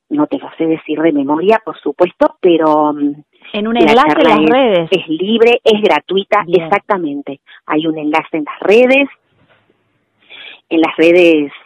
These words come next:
Speaker 1: oficiales de la municipalidad,
Speaker 2: Ujú.
Speaker 1: en las redes oficiales de la Oficina de Empleo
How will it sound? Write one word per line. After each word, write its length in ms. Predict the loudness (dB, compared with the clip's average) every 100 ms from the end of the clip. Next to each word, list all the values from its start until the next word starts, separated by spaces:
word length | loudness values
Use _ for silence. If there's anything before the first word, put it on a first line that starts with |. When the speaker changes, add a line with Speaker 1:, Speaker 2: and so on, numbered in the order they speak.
| -18
Speaker 1:
oficiales 680 | -14 -12 -12 -4 -2 0 -2
de 100 | -2 -4
la 160 | -4
municipalidad, 920 | -2 -4 -6 -10 -6 -6 -2 0 0 -2 -6 _
Speaker 2:
Ujú. 300 | -10 -8 -4 0
Speaker 1:
en 120 | 0
las 140 | -2
redes 520 | 0 2 4 2 2 -2
oficiales 640 | -8 -10 -10 -2 -2 -2 -4
de 100 | -4
la 100 | -6
Oficina 560 | -8 -16 -4 0 0
de 80 | 0
Empleo 720 | -4 0 4 4 6 4 0